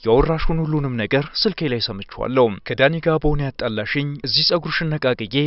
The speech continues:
መላጣ ዶሮ ነበር ማስመሰልሽ» አለቻት። ሃይማኖት መሬት ተከፍታ ብትውጣት ተመኘች። ፌቨን ወደ መኝቷ ሄደች።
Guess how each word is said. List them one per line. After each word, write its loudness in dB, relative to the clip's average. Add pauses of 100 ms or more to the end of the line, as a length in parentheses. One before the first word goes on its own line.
(160)
መላጣ 0
ዶሮ -2
ነበር -2
ማስመሰልሽ» -4
አለቻት። 0 (220)
ሃይማኖት 2 (280)
መሬት -2
ተከፍታ -10
ብትውጣት -6
ተመኘች። -6 (160)
ፌቨን 0 (200)
ወደ 2
መኝቷ -6
ሄደች። -2